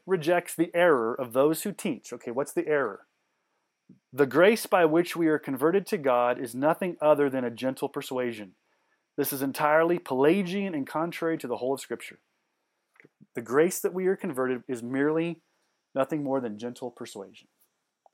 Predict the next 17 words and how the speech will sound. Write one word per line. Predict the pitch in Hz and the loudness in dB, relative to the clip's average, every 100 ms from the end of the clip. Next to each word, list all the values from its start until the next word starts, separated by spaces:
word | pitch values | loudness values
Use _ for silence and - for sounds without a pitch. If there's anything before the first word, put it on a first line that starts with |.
| - | -18
So | 117 | -4
they | 135 | -2
call | 151 175 | 2 2
that | 160 151 | 4 2
a | |
Pelagian | 135 123 127 139 135 151 147 | 0 -4 -2 -4 -2 -4 -2
error. | 135 127 107 - _ _ _ _ _ _ | -4 -4 -4 -10 _ _ _ _ _ _
That | 127 | -6
it's | 131 | 0
not | 151 156 | -2 0
just | 165 170 | -2 -2
the | 156 | -2
gospel | 143 147 - - 160 | 0 0 -2 -4 -4
appeal, | 156 - 156 160 151 156 | -4 -6 -4 -2 -2 -6
it's | 147 - | -10 -6
not | 143 | -6
just, | 147 143 - | -6 -12 -14